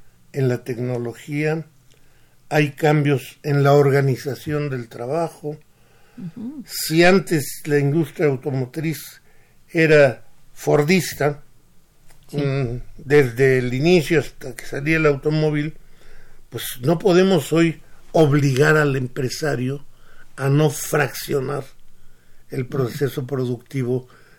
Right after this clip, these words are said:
Speaker 1: de la industria automotriz.
Speaker 2: Sí.
Speaker 1: Y, e incluso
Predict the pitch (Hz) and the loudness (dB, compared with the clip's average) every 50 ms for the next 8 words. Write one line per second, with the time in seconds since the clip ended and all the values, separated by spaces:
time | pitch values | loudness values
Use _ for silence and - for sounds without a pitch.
0 | _ - - - 107 113 123 123 120 120 120 120 120 120 123 117 120 131 139 131 | _ -20 -20 -18 -12 -8 -6 -6 -6 -6 -6 -8 -6 -4 -4 -2 -2 0 -2 -2
1 | - - 151 139 131 127 - 151 143 156 156 151 - 196 254 269 - - - - | -2 -4 -6 -6 -6 -4 -6 -4 -4 -4 -4 -2 -2 -2 -2 -2 -4 -6 -12 -16
2 | - - - _ _ - _ - _ - - 147 147 - - - - - 185 165 | -20 -20 -20 _ _ -20 _ -20 _ -12 -8 -8 -8 -8 -12 -18 -4 2 4 4
3 | 165 165 - - 202 196 190 165 - 190 202 247 240 196 - - 226 180 143 127 | 4 4 6 6 6 8 8 6 4 4 4 4 4 2 4 4 6 6 6 2